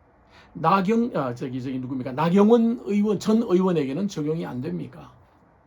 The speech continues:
왜 정경심 교수에게는 적용이 되는데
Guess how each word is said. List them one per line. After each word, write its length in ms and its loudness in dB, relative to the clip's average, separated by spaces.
왜 180 2
정경심 540 4
교수에게는 560 0
적용이 360 -4
되는데 480 -2